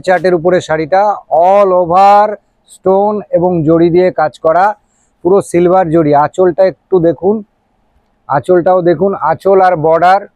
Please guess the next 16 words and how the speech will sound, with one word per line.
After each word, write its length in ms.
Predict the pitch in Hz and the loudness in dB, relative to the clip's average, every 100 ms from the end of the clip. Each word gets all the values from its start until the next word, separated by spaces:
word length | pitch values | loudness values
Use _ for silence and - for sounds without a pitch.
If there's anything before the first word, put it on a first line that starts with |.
| _ _ _ _ | _ _ _ _
দুটো 260 | 120 156 190 180 - | -6 -4 -2 -4 -2
সেম 180 | 220 226 202 | -2 -2 -2
ডিজাইনের 460 | 185 185 185 185 165 | 0 0 -2 -2 -4
উপরে, 240 | 120 117 90 - _ _ _ _ _ _ _ | -2 -4 -4 -10 _ _ _ _ _ _ _
ঠিক 100 | 175 196 | -6 -2
আছে? 140 | 190 131 107 _ _ _ | -2 -4 -14 _ _ _
পুরোপুরি 400 | 175 196 175 196 202 | -2 -2 0 -2 0
পেস্টাল 340 | 180 - 196 180 175 | -2 -2 -2 -2 -2
চার্টের 300 | 165 175 175 | -2 0 -2
উপরে 240 | 151 175 202 226 _ _ _ | -2 0 0 -2 _ _ _
এই 140 | 156 165 | -2 -2
শাড়িটা। 340 | 147 156 160 196 196 165 | -2 -4 0 0 0 -2
এই 80 | 170 | -2
শাড়িটার 400 | 160 160 170 185 180 | -2 -4 0 0 0
উপরে 200 | 170 196 196 151 | -2 -2 0 -2
আপনি 180 | 175 | -6